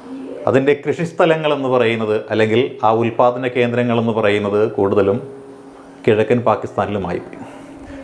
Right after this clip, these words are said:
പിന്നീട് ഹൂഗ്ലി നദി തടം കേന്ദ്രമാക്കിക്കൊണ്ട് നമ്മുടെ പശ്ചിമ ബംഗാളിൽ വൻതോതിലുള്ള വ്യാവസായികവൽക്കരണവും കാർഷികവൽക്കരണവും ഒക്കെ നടന്നു. അങ്ങനെ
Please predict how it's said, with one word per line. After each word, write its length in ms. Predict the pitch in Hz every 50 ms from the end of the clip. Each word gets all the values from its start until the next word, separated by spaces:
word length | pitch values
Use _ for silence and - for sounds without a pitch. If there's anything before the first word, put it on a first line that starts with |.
| - -
പിന്നീട് 340 | 135 123 139 147 139 139 160 - - - - - - - - - -
ഹൂഗ്ലി 380 | 165 160 165 165 175 180 180 185 180 180 - 143
നദി 240 | 151 151 151 160 160 165 - - -
തടം 240 | 151 139 151 156 156 -
കേന്ദ്രമാക്കിക്കൊണ്ട് 880 | 151 147 143 139 151 151 160 160 160 156 - 190 - 180 143 123 123 127 - - - - - - - - 156
നമ്മുടെ 220 | 147 147 147 160 151
പശ്ചിമ 240 | 147 151 - 175 175 170 160
ബംഗാളിൽ 420 | 156 151 151 147 143 139 139 160 190 - - - - - - - - - - - 127 127
വൻതോതിലുള്ള 720 | 139 151 190 220 202 226 190 170 175 180 156 143 135 127 123 - - - - - - - - - - - - - - 127
വ്യാവസായികവൽക്കരണവും 1000 | 123 127 139 160 165 165 - 165 165 165 175 156 151 151 151 139 139 139 135 139 127 131
കാർഷികവൽക്കരണവും 680 | 123 120 120 - 143 139 143 131 123 131 131 127 131 127 120
ഒക്കെ 80 | 123 131 123
നടന്നു. 200 | 113 117 117 117
അങ്ങനെ 140 | 117 117 139